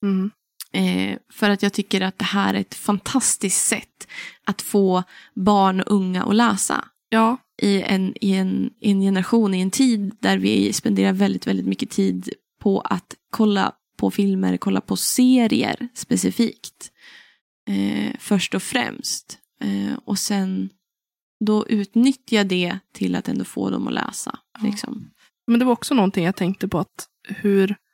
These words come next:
Speaker 1: hur mycket man egentligen, ehm, alltså förstör för barn genom att tvinga på dem vissa typer av texter istället för att låta barn läsa det de vill läsa.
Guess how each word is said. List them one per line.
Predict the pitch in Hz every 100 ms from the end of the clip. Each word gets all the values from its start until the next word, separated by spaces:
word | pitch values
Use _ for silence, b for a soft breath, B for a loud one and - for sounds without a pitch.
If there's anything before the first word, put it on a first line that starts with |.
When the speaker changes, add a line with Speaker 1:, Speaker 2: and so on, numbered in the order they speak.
| _ _ _ _ - B B B _ _ _ _ -
Speaker 1:
hur | 190 208 202
mycket | 202 - -
man | 196 196
egentligen, | 196 196 - 190 190 196 b b b b _ -
ehm, | 180 - - - - 254 _ - 226 - - B B _ _ _ _ _ _ _ _ -
alltså | 208 -
förstör | 214 - 262 285
för | 214 185
barn | 175 160 123
genom | 175 170 175
att | -
tvinga | - 185 180
på | - 262 269 190
dem | 180 180 - _ -
vissa | 196 - -
typer | 202 196 -
av | 202
texter | - - - - 214 247 B B B
istället | 226 - 208 202
för | 190
att | 196
låta | 185 - 180
barn | 185 170 175
läsa | 196 165 - -
det | 196 185
de | 185
vill | 240 220
läsa. | 139 123 - -